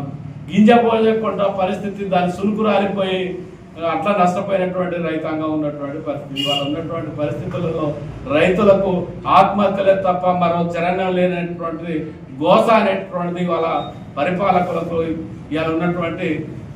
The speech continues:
అధికార పార్టీకి సోయలేని పద్ధతులు వ్యవహరిస్తుంది అనేటువంటిది ప్రజలు గ్రహిస్తున్నారు. అట్లాగే అక్కడ ఉన్నటువంటి సిపిఎంఎల్ న్యూ డెమోక్రసీ అనుసరించేటువంటి, ప్రజలు ఎదుర్కొనేటువంటి సమస్యలలో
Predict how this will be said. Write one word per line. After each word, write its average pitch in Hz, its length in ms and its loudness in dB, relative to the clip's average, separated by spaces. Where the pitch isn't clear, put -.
అధికార 180 340 2
పార్టీకి 175 600 -2
సోయలేని 180 440 2
పద్ధతులు 156 500 -6
వ్యవహరిస్తుంది 156 760 0
అనేటువంటిది 143 680 -6
ప్రజలు 143 260 0
గ్రహిస్తున్నారు. 147 680 0
అట్లాగే 156 500 0
అక్కడ 180 260 2
ఉన్నటువంటి 202 560 4
సిపిఎంఎల్ 202 680 6
న్యూ 175 160 4
డెమోక్రసీ 202 640 2
అనుసరించేటువంటి, 208 880 2
ప్రజలు 185 320 2
ఎదుర్కొనేటువంటి 202 800 2
సమస్యలలో 196 760 4